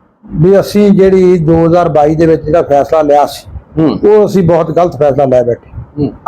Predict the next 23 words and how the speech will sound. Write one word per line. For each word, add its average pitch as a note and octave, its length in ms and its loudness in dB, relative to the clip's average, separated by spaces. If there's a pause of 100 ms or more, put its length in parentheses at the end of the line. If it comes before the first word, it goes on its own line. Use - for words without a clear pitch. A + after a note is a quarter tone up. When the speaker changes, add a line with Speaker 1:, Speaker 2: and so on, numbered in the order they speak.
Speaker 1:
ਅੱਜ F3+ 140 0
ਉਹ A3 180 4
ਫੈਸਲੇ E3 560 0
ਦੇ F#3 200 2
ਵਿੱਚ E3 260 0 (840)
ਲੋਕ F3 300 0
ਪਛਤਾ D3+ 360 -2
ਰਹੇ B2 240 0
ਆ - 60 -14 (480)
ਵੀ F3 140 2
ਅਸੀਂ F3+ 160 0
ਇਹਨਾਂ F#3+ 160 2
ਲੋਕਾਂ F3 340 0
ਨੂੰ, F3+ 140 2
ਇਹਨਾਂ F3+ 180 0
ਦੇ F3 120 0
ਜਿਹੜੇ E3+ 200 2
ਵਾਅਦੇ D#3+ 380 0
ਕੀਤੇ E3 320 -2
ਸੀ, E3+ 100 0
ਲੋਕਾਂ D#3+ 300 0
ਨਾਲ E3 100 0
ਝੂ-, D#3 240 -6